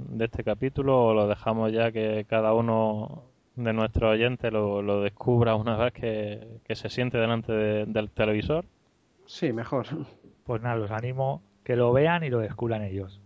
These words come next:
Speaker 1: Bueno, una vez finalizado este análisis del capítulo número dieciocho de las aventuras del joven Indiana Jones, eh, Alberto, nos vas a hablar un poquito de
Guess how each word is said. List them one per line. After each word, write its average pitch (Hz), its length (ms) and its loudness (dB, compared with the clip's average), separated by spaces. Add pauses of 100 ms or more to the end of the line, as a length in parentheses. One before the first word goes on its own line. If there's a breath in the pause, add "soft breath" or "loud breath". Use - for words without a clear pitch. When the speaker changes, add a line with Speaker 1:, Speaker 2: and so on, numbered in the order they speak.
(2250 loud breath)
Speaker 1:
Bueno, 131 400 2
una 120 300 0
vez 123 220 4
finalizado 113 1120 0 (160)
este 107 600 0
análisis 107 640 -4
del 95 560 -4
capítulo 101 640 0
número 104 260 2
dieciocho 104 680 0
de 92 220 -4
las 92 240 -4
aventuras 98 420 2
del 95 160 -2
joven 107 260 2
Indiana 110 360 0
Jones, 147 500 -2 (140)
eh, 196 320 0
Alberto, 135 680 0
nos 98 440 -2
vas 107 260 0 (120)
a 107 160 -4
hablar 123 400 0
un 113 180 -4
poquito 135 560 0
de 98 560 0